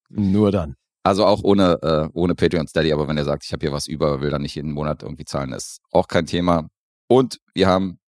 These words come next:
Speaker 2: Merch. Das heißt, wer Bock hat, bewegt Banausen Shirt am Leib zu tragen oder ein Hoodie,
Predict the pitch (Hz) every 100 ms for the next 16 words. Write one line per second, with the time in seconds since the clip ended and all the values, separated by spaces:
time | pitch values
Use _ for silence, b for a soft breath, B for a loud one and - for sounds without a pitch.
0 | _ _ - 82 90 - - - _ _
1 | - 76 76 78 80 - 82 - - 73
2 | 82 - 78 80 78 80 82 78 - -
3 | 78 80 80 82 76 - - - 78 76
4 | 71 69 67 76 98 90 85